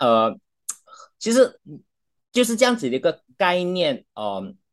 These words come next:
很多人其实也没有看得到，他们就以为，哇，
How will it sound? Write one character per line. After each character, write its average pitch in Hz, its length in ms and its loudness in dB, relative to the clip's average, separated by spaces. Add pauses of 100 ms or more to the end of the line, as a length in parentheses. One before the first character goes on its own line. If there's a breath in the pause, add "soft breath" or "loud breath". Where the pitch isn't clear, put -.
(380)
很 131 140 0
多 147 200 6
人 156 100 4
其 151 100 0
实 151 100 2
也 127 100 4
没 120 100 2
有 110 100 0
看 135 240 -4
得 104 120 -2
到， 117 220 -2
他 123 60 -6
们 131 120 2
就 175 120 0
以 117 160 -2
为， 113 180 0
哇， 135 240 -4